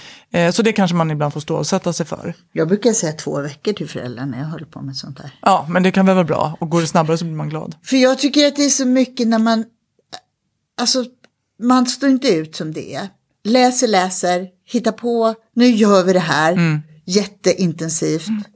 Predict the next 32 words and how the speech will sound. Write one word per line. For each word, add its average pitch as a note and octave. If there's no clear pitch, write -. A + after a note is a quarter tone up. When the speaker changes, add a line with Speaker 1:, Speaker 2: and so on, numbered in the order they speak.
Speaker 2:
En G3
halv E3+
natt. D#3
Nej, F3
det E3+
här F#3
går G3
inte. D3+
Hon F3+
Speaker 1:
Mm. G3
Speaker 2:
gråter A#3
ju, D#3
det F3+
här F#3
går F#3+
inte. F3+
Jag G#3
orkar E3+
inte, C3+
jag -
är D3+
för D#3
trött. -
Och A3
så A3
tar A3+
man G#3
någon G3
ny C4+
metod B3
och G3+
så, F#3+